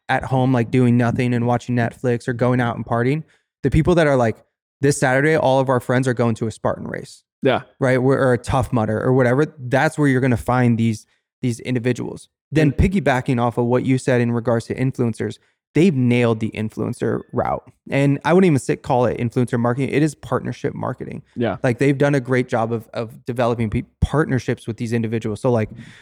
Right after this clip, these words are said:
Speaker 1: J J Watt, Malia Manuel, David Chang, all these people, one's a pro football player, pro surfer, and a chef. If you go and find, uh, these influencers partners on their site,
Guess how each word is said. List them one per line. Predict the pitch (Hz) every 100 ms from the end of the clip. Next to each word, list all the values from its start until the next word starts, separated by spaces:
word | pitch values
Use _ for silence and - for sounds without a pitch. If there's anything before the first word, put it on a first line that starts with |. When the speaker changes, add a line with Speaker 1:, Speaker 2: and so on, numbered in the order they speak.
| _
Speaker 1:
J | - 135
J | 139
Watt, | 123 123 120
Malia | - 123 131 127
Manuel, | 120 117 117 120 117 113 -
David | 127 123 113
Chang, | - 120 117 113
all | 139
these | 151 139
people, | 135 123 131
one's | 120 123 117
a |
pro | - - 127
football | - 147 139
player, | - 139
pro | 131 113
surfer, | 107 131 123 - 120 117 _ _ _ -
and | 131
a | 113
chef. | - 117 - - _ _ _ _ _ -
If | 143
you | 151 131
go | 156 185
and | 123
find, | - 135 135 120 110 - _
uh, | 123 120 107 123
these | 127 -
influencers | 135 135 135 131 117
partners | - 131 123
on | 117
their | 107
site, | 104 - 156 139